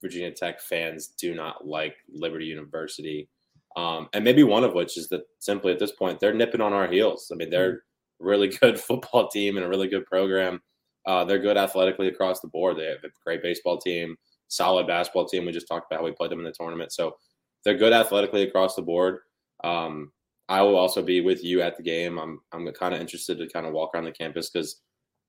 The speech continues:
Speaker 1: you know, driving down to Smith Mountain Lake, you drive right through basically the campus, and it looks
Speaker 2: Mm-hmm.
Speaker 1: really pretty from the highway. So I'm interested to see what it looks like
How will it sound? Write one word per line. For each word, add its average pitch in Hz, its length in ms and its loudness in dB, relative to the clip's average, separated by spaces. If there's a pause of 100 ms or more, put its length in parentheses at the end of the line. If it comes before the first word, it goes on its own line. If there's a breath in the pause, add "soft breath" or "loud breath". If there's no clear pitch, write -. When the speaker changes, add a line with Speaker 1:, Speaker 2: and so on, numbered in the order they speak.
(120)
Speaker 1:
you 92 100 -2
know, 82 80 -2
driving 92 360 2
down 90 200 2
to 87 60 -2
Smith - 260 -6
Mountain 78 260 -6
Lake, 82 220 -2
you 90 80 -2
drive 82 280 -2
right 80 260 -2
through 82 400 -2
basically 78 400 -6
the 73 100 -12
campus, 76 500 -10
and 76 220 -10
it - 80 -10
looks 117 200 0
Speaker 2:
Mm-hmm. 95 80 0
Speaker 1:
really 90 160 6
pretty 92 240 2
from 80 160 -10
the 80 60 -8
highway. 80 360 -2
So 78 240 -4
I'm 82 100 -6
interested - 340 -8
to 78 60 -8
see 82 220 -6
what 78 120 -2
it 76 60 -4
looks 80 200 -8
like 76 220 -6